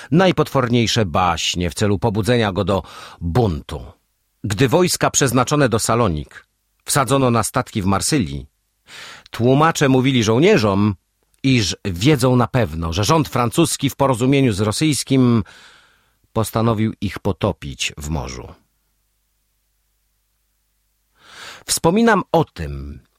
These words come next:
bo dane zdobyte w tej sprawie były dla mnie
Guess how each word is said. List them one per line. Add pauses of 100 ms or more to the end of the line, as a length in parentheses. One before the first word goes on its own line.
(400)
bo
dane
zdobyte
w
tej
sprawie
były
dla
mnie